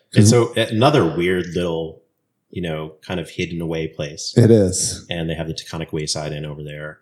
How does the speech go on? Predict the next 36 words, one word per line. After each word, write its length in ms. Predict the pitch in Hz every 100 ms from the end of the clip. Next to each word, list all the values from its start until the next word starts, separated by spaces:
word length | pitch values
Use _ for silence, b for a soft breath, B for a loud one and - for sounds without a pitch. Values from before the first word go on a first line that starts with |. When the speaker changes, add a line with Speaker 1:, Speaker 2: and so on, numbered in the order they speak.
| _
Speaker 1:
Yeah. 300 | 80 73 73
Speaker 2:
and, 140 | 73
uh, 260 | 73 - - - _
and, 300 | 90 76 76 - - _ _
and 340 | 80 73 73 _ - _ _ _ _
that 460 | 82 80 73 - _ _ _ _ -
bait 200 | 78 -
shop 280 | - 71 -
slash 340 | - 73 -
market, 560 | 80 73 - 76 71 _ _ _ _ _
and 440 | - 78 76 71 73 - _ 90
the 440 | 78 71 69 71 73 _ _ _ _
Bash 200 | 87 76 -
Bish 160 | 80
bicy-, 340 | 76 71 - - -
bicycles, 460 | - - 76 71
and 140 | - 80
they're 120 | 78
gonna 140 | 80 76
be 100 | 73
doing 220 | 78 76
some 160 | - -
cool 180 | 76 78
things 280 | 78 76 -
there. 220 | 76 71
I 60 | 73
think 220 | - -
with, 240 | 76 - - b b b -
we 120 | 98
might 160 | 113 -
do 280 | 82 76 -
a 40 | -
film 260 | 80 71
there, 320 | 71 71 - _ _
actually. 220 | - 120
Speaker 1:
Cool. 320 | 120 110 -